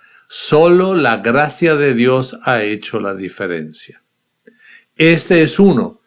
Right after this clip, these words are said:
de los temas centrales de este pasaje en el Evangelio de Marcos. La gracia de Dios nos hace a todos iguales. No hay jerarquías ni estatus superior entre los cristianos.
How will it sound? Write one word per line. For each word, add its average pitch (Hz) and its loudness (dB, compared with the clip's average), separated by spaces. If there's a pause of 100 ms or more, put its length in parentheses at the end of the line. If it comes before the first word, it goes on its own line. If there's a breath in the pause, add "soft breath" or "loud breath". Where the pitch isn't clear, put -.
(280 soft breath)
de 139 0
los 135 2
temas 180 2
centrales 160 0
de 120 0
este 131 -2
pasaje 127 -2
en 101 -6
el 95 -6
Evangelio 98 -4
de 107 -2
Marcos. 131 -6 (640 soft breath)
La 123 0
gracia 185 -2
de 139 0
Dios 180 0
nos 127 -2
hace 151 0
a 135 -4
todos 135 0
iguales. 117 -2 (380 soft breath)
No 139 2
hay 143 2
jerarquías 160 0
ni 117 -6
estatus 165 -4 (200 soft breath)
superior 120 0
entre 165 -2
los 147 0
cristianos. 156 -4